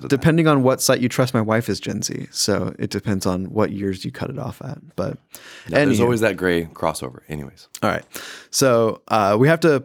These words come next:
Speaker 2: put our, it's another thing to keep in mind, and I think it's the Bible Project says it this way, but I love it, is we have to, we have to keep in mind that we're tourists
Speaker 1: Yeah.
Speaker 2: when we read the Bible. Um, so if we, uh, approach the Bible only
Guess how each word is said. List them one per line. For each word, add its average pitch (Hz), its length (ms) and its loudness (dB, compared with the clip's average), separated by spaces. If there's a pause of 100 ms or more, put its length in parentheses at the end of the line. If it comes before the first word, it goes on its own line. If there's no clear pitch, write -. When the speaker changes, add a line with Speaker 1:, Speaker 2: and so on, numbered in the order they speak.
(140)
Speaker 2:
put 180 120 4
our, 165 80 4
it's 113 140 -8
another 139 280 4
thing 131 160 2
to 110 60 -2
keep 107 120 -6
in 104 60 0
mind, 101 220 0
and 104 160 -4
I 113 60 -2
think 160 120 2
it's 160 100 -2
the - 60 -6
Bible 95 260 0
Project 110 340 0
says 117 160 -2
it 120 80 -8
this 113 140 -6
way, 120 160 2
but 104 140 0
I 95 40 2
love 98 180 2
it, 98 200 -6
is 101 260 0
we 117 100 2
have 117 160 2
to, 120 120 0 (840)
we 135 100 4
have 139 60 2
to - 80 -4
keep 170 140 2
in 180 60 4
mind 131 200 4
that 104 80 2
we're 104 100 4
tourists - 760 -4
Speaker 1:
Yeah. 82 140 0
Speaker 2:
when 110 100 2
we 107 100 2
read 98 200 -2
the 101 80 0
Bible. 92 480 -2 (140)
Um, 87 420 -4
so 110 380 2
if 120 160 0
we, 180 520 4 (520)
uh, 92 100 -10 (220)
approach 131 540 0
the 143 100 0
Bible 101 580 -2 (1120)
only 143 640 2